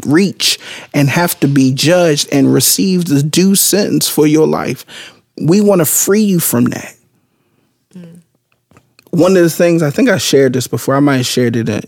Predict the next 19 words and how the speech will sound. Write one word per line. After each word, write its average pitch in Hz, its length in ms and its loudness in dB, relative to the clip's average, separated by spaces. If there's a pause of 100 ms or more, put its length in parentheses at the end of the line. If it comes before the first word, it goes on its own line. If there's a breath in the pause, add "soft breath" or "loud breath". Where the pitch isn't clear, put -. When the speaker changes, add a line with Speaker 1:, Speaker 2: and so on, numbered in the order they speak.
Speaker 1:
in, 101 320 -2
in 113 180 -4
preaching, 120 460 -2 (400 loud breath)
but 135 240 2 (220)
I, 151 180 -2 (280)
I 135 40 2
was, 139 480 0 (220)
uh, 120 420 0
in 139 160 4
an 135 200 2
internship 139 760 0
and 117 220 -2 (260 loud breath)
we 131 80 2
were 123 100 4
sitting 156 440 2
in 139 160 4
the 127 100 2
j-, - 200 -6
courtroom 120 640 -2